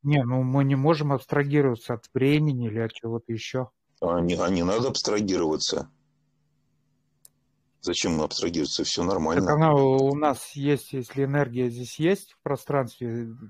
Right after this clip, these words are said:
Speaker 1: а
Speaker 2: Она
Speaker 1: если не будет энергии, значит, не будет пространства.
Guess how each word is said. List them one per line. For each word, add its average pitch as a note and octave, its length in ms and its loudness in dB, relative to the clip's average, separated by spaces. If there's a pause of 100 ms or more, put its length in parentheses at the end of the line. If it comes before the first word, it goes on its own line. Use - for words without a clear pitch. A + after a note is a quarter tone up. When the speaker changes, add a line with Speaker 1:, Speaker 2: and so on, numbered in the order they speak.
(260)
Speaker 1:
а B2 480 -10 (120)
Speaker 2:
Она C#3+ 580 4
Speaker 1:
если D3 320 2
не D#3+ 200 4
будет F3+ 260 2
энергии, E3+ 380 2
значит, D3 320 -2
не C3 60 -4
будет E3+ 280 0
пространства. D3+ 680 -2